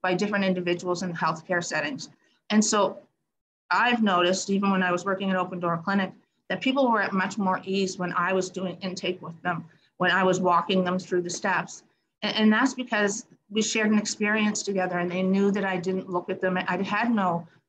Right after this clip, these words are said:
um, ill will or, or what one person who's already been stigmatized feels is ill will towards them. Like, they just don't wanna be around me. They just don't, you know, they think I'm the scum of the,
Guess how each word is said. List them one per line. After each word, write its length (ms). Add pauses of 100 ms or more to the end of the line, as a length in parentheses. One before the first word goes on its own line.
(100)
um, 500 (380)
ill 200
will 440
or, 280
or 140
what 340
one 440 (140)
person 320
who's 180
already 240
been 100
stigmatized 680 (280)
feels 240
is 200
ill 180
will 200
towards 240
them. 100
Like, 120
they 140
just 180
don't 240 (320)
wanna 180
be 140
around 260
me. 100
They 120
just 140
don't, 260
you 100
know, 300 (220)
they 80
think 220
I'm 140
the 100
scum 260
of 60
the, 240